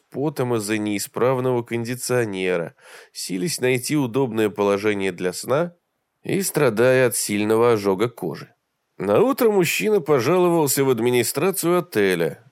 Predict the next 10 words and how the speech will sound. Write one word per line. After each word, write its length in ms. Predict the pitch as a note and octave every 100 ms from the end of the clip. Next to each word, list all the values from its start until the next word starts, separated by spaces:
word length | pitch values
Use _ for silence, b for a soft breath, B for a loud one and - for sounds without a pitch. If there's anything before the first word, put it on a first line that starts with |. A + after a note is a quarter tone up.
| _
и 60 | F2+
они 300 | A#2+ F#3+ A#3
без 200 | C#3+ G2+
возражений 760 | G2+ F#2 F#2 G2 F3+ F#3+ F3+
предоставили 800 | D#3 G2+ F#2 F2+ - F3+ E3 D3
в 40 | A2+
его 280 | G#2 C#3 B2
распоряжение 760 | G2 G2 F#2+ F#2 C3+ C#3+ D3
другой 540 | A#2 C3 D#3 G#2 E2
номер. 440 | D#2 D2+ - -